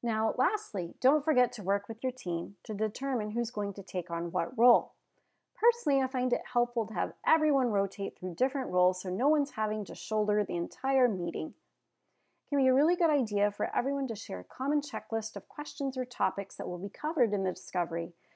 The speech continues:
and to distribute this well in advance alongside the agenda.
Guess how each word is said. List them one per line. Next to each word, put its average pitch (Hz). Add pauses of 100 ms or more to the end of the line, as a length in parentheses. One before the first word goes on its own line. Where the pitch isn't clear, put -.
(220)
and 359
to 320
distribute 220
this - (200)
well 339
in 311
advance 196 (120)
alongside 185
the 180
agenda. 175